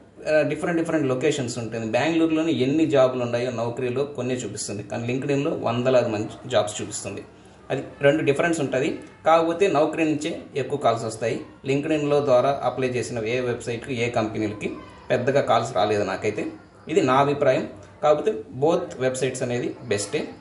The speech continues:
Naukri-లోనే try చేయండి, LinkedIn-లో try చేయండి, Indeed, Monster, Shine ఇవన్నీ, ఆ, try చేయడంలో తప్పులేదు కదా.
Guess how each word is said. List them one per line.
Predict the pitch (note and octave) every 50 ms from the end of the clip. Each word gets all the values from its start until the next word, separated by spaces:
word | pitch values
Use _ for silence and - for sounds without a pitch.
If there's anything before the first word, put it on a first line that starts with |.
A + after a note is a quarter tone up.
| - - - -
Naukri-లోనే | B2 B2 B2+ B2+ C3+ C#3 C3+ C3+ C3+ C3 C3 B2+
try | B2 A#2+ A#2 A2+
చేయండి, | A2+ A#2 A2+ A2 C#3
LinkedIn-లో | C3+ A2+ A2 G#2+ A2 A2+ G#2 G#2 G#2+
try | G2+ G#2+ G#2 G2+
చేయండి, | G2+ G#2 G#2 G#2 A#2 B2+ G#2+ G2+
Indeed, | G#2 A2 A2+ A2 A2 A2 A2+ G#2+
Monster, | F#2 G2 G#2 - - -
Shine | A2 A2+ - - A#2 G2 G2 B2
ఇవన్నీ, | C3+ A2+ G#2 G#2 A#2+ D#3+ A#3+ - - - - - - - _ - - -
ఆ, | - - C#3 D3 D#3 D3+ D3 C#3+ - - - - - -
try | D#3 D#3+ E3+
చేయడంలో | F#3 G3 G3 F3+ F3+ F3+ F3+
తప్పులేదు | - D#3+ C#3+ - D#3+ D#3+ D3+ C3+ B2+
కదా. | B2 D3 E3+ - -